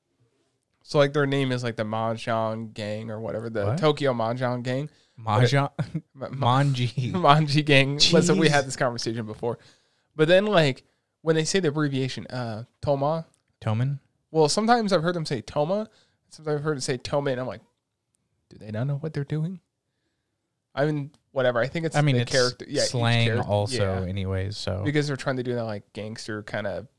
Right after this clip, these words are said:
Speaker 1: biker gang accent. Uh, so this is episode fourteen, to be exact, is where we're, uh, starting on there. Uh, I, I wanna point out that Draken's on death row.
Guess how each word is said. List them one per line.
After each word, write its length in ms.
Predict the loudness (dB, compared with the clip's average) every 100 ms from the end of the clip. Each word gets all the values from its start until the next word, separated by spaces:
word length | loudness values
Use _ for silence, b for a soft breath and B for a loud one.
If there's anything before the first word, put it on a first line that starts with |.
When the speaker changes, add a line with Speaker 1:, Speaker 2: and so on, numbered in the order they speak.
| -8
Speaker 1:
biker 360 | -6 -4 -4 -4
gang 260 | -4 -4
accent. 500 | -4 -6 -4 -2 -2 _ _ _ _ _ _ 2
Uh, 460 | 6 10 10 8 6 _ _
so 140 | -4 2
this 200 | 2 2
is 180 | -4 -2
episode 360 | -2 0 -2 0
fourteen, 600 | 4 4 4 0 2 0
to 80 |
be 140 | 0 -2
exact, 520 | -2 -4 -6 -8 _ _ _ _ _ _ -8
is 220 | -6 -4
where 220 | -2 0 -2
we're, 360 | -6 -6 -4
uh, 220 | -2 -2
starting 380 | -4 -4 -4 2
on 100 | 2
there. 200 | 4 2 0 _ _ _ _ _ _ _
Uh, 580 | 6 8 10 8 6 4 -4 _ _ _ _ _ _ _ _ 0
I, 140 | 4
I 60 | 6
wanna 220 | 6 4
point 200 | 4 4
out 220 | 4 0
that 180 | -4 -4
Draken's 460 | -4 -8 -6 -6 -4
on 200 | -4 -2
death 300 | -2 -2 0
row. 280 | 0 0